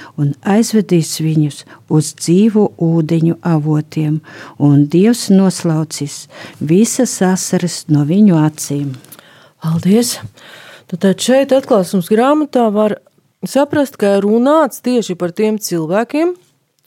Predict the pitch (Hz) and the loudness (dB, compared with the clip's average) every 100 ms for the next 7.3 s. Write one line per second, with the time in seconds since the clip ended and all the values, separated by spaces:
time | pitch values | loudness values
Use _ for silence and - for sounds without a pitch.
0 | _ - 226 254 147 92 _ _ _ - | _ -4 0 0 -2 -6 _ _ _ -4
1 | 208 180 147 151 175 202 208 - - - | -2 -2 -4 -4 -2 -2 -4 -6 -10 -14
2 | _ - - - - _ - 160 - 220 | _ -20 -20 -20 -20 _ -10 -8 -2 2
3 | 220 190 175 185 - 214 202 220 196 175 | 2 0 -2 -6 -10 -4 0 0 0 -2
4 | 170 175 190 214 208 180 180 196 208 175 | -4 -4 0 0 0 -2 -2 -2 0 -2
5 | 165 190 208 180 - 185 196 220 269 277 | -2 -4 -4 -6 -6 -4 -4 -2 -2 0
6 | 262 196 - 339 254 156 180 226 180 156 | -2 -2 0 0 0 -2 -4 -4 -6 -6
7 | 151 202 302 | -2 -2 -2